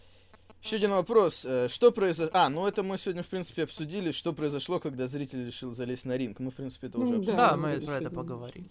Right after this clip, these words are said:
Speaker 2: говорили.
Speaker 1: Дальше. Иван Лысенко пишет. Э,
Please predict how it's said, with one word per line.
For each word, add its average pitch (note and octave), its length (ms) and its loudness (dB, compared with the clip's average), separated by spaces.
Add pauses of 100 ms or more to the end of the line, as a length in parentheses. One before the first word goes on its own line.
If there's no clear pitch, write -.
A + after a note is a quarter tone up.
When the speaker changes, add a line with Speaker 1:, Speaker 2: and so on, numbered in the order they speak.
(100)
Speaker 2:
говорили. F3 520 -14 (880)
Speaker 1:
Дальше. E3+ 380 4
Иван G#3 220 2
Лысенко E3 520 2
пишет. B2+ 400 -8 (720)
Э, G2+ 340 -8